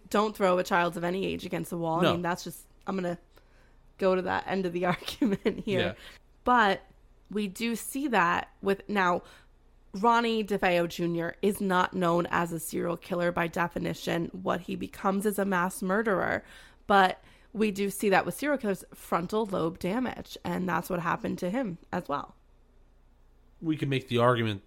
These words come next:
Speaker 2: that that's what it is. We don't really know.
Speaker 1: Yeah.
Speaker 2: But
Speaker 1: I mean, yeah, much will happen later on, but, I mean, it's just a check mark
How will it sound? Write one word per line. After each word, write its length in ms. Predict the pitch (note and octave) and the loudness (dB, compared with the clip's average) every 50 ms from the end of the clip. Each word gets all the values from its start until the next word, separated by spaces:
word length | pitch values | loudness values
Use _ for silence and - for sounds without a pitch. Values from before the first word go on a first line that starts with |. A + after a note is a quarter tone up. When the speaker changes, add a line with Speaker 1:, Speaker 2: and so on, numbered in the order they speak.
| - C3 | -10 -6
Speaker 2:
that 160 | A#2 G2 - | -6 -4 -2
that's 280 | - G2 G2 - - | -2 -4 -4 -6 -6
what 120 | - G#2+ G2 | -8 -8 -6
it 80 | F#2 | -6
is. 260 | G2 G2 G2 F#2+ - - | -6 -6 -8 -8 -6 -6
We 80 | B2 | -6
don't 140 | A#2 A2 F#2+ | -6 -4 -6
really 240 | G2+ G#2 G#2 G2 G2 | -4 -4 -4 -4 -4
know. 300 | G2 A2 A#2 A2 G2+ G#2 | -4 -2 -2 0 0 -2
Speaker 1:
Yeah. 200 | G#2+ - - - - _ - | -4 -8 -10 -16 -18 _ -14
Speaker 2:
But 180 | - F#2 F2 - - _ | -12 -12 -12 -12 -14 _
Speaker 1:
I 100 | - G#3 | -4 -2
mean, 300 | G3 G3 F3+ F3 E3+ - - - _ - _ - | 0 0 0 -2 -4 -8 -12 -18 _ -20 _ -10
yeah, 200 | - - - - - - - - | -6 -6 -6 -6 -8 -12 -14 -8
much 520 | - A#3 A3 G3+ B3+ C4+ C#4+ D4 C#4+ - | -8 -6 -2 0 4 4 4 4 2 0
will 180 | - A#3 G#3+ G#3+ | 0 2 2 2
happen 460 | - - G#3 F#3 F3 F3 - F#3+ F#3+ | 2 2 2 2 2 2 0 -2 0
later 320 | F3+ F3 E3+ F3 E3+ F3 F3 | 2 0 2 2 2 2 4
on, 320 | E3 E3+ F3+ G3 A#3 A3 | 2 2 2 2 2 0
but, 340 | - F3 E3+ F3 F3 - - - | 0 0 2 2 0 -2 -2 -4
I 80 | E3+ | -4
mean, 280 | F3+ F3+ F3 F3 F3 - - - - | -2 0 -2 -2 -2 -6 -8 -4 0
it's 180 | G#3+ A3 - - | 0 0 0 2
just 180 | - G#3+ - - | -2 -2 0 0
a 80 | F#3 | -2
check 400 | D#3 - - - E3 D#3+ - - | -2 -2 -2 -2 -2 -2 -2 -10
mark 400 | - - - - - - - - | -10 -8 -8 -10 -12 -14 -18 -20